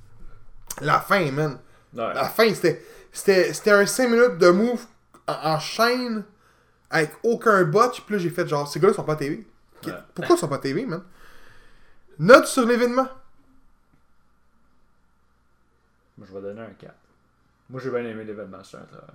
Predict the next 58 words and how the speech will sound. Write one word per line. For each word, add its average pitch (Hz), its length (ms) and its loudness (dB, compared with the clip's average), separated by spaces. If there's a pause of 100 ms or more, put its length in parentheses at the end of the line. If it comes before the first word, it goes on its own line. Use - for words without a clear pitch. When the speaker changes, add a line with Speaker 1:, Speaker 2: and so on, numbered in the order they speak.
(160)
Speaker 2:
c'était - 140 -20
un 98 60 -14
très 107 140 -12
bon 104 120 -10
événement. 101 280 -10
Speaker 1:
On 175 60 0
donne 151 140 0
plus 156 140 -16
des 170 80 -2
Speaker 2:
Ouais. 151 60 -2
Speaker 1:
cinq 175 180 -6
de 165 80 -4
malade, 160 460 -2
des 135 140 -6
six 165 260 -10
pis - 80 -20
des 131 160 -6
dix 139 180 -8
sur 139 200 -16
cinq, 175 360 -8
là. 185 60 -10
Speaker 2:
Donc 185 100 -10
ça, - 100 -18
c'est 98 180 -14
toi, 117 320 -8
ça, 117 180 -20
c'est - 80 -20
pas 98 120 -14
moi. 107 120 -14 (240)
Speaker 1:
Euh, 139 320 6
non, 151 260 0
je 147 100 -6
vais 147 40 0
changer 165 260 -6
mon, 165 300 0
mon, 120 420 -6
mon 113 160 -8
truc. - 320 -12
Euh, 101 300 -6
moi, 151 140 -4
je 151 80 -10
donne 170 100 -6
un 147 60 -6
quatre 143 180 -12
point 120 180 -10
cinq. 123 320 -18 (760)
Très 139 180 -6
bon 131 200 -6
show. 147 240 -10 (1500)
Faut 151 80 -4
que 147 60 -2
j'aille 151 100 -2
chercher 156 240 -8
un 180 140 -2
cinq. 185 480 -10 (540)
J'espère 135 380 -8
que 135 100 -10
quand 139 240 -6